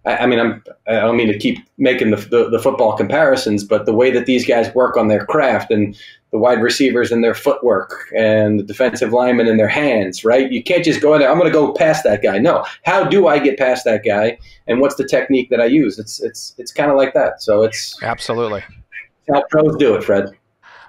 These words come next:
Speaker 2: Well, Mike, it's a pleasure having you on the show, and, uh, I, I hope you enjoy your, your vacation. Um, any, any early, uh,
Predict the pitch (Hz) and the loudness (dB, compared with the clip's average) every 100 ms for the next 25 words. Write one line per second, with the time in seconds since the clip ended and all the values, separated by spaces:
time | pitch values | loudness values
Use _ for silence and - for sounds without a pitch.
0 | _ - 147 165 - - 135 143 160 - | _ 0 2 0 -2 -6 -4 -2 -2 -4
1 | 135 135 127 - 156 151 135 147 147 143 | -4 -4 -4 -2 -2 0 -2 -2 -2 -2
2 | 143 143 143 127 147 135 147 160 170 131 | 0 0 0 -2 -2 2 2 2 0 -4
3 | 131 127 127 120 123 123 120 120 117 - | -4 -2 -4 -2 0 2 2 2 0 -2
4 | 117 - 117 139 143 127 131 131 123 127 | -6 -4 -4 -2 -4 -4 -4 -4 -2 0
5 | 131 131 123 113 120 120 117 139 131 139 | 0 0 -2 -4 -4 -4 -4 -4 -4 -4
6 | 160 170 _ _ _ _ _ - 135 139 | -6 -8 _ _ _ _ _ -4 0 2
7 | 139 143 139 143 143 135 _ _ _ - | 2 2 2 0 -2 -8 _ _ _ -20
8 | - - _ - 175 196 190 - 170 190 | -18 -20 _ -4 0 2 2 0 -2 -2
9 | 196 180 185 185 185 180 175 175 170 165 | -2 0 2 2 2 2 2 2 2 2
10 | 165 | 0